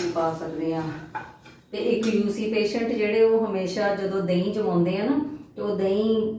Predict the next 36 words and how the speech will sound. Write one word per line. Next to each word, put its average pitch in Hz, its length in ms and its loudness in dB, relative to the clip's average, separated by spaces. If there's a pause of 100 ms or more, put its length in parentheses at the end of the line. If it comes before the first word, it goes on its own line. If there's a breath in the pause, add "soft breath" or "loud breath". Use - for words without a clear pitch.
ਆਪਣੇ 170 360 0
ਘਰਾਂ 196 240 0
ਵਿੱਚ 170 120 -2
ਤਕਰੀਬਨ, 175 460 -2
ਪਿੰਡਾਂ 170 300 2
'ਚ 180 40 -2
ਤਾਂ 175 140 -2
ਬਹੁਤ 170 280 4
ਵਧੀਆ 170 240 2
ਜਮਾਉਂਦੇ, 165 360 0
ਤਾਂ 156 180 0
ਬਰਫੀ 156 280 -2
ਵਾਂਗੂ 160 200 -4
ਜੰਮਿਆ 156 320 0
ਹੁੰਦਾ, 165 180 0
ਉਹ 214 160 2
ਕਦੀ 185 160 2
ਸਿੱਧਾ 208 380 0
ਨਾ 196 100 0
ਖਾਓ 147 340 -2
ਦਹੀਂ, 180 360 0 (280 loud breath)
ਉਹ 214 240 4
ਗਰਮ 190 280 4
ਹੁੰਦਾ। 156 460 -4 (280 loud breath)
ਤੁਸੀਂ 226 280 -6
ਹਮੇਸ਼ਾ 190 340 0
ਜਦੋਂ 220 260 2
ਦਹੀਂ 196 280 0
ਖਾਣਾ, 196 320 0
ਉਹਨੂੰ 214 200 0
ਚਮਚੇ 180 340 0
ਨਾਲ 185 220 -2
ਚੰਗੀ 175 280 2
ਤਰ੍ਹਾਂ 208 160 -2
ਫੈਂਟ 156 420 -2
ਕੇ, - 240 -2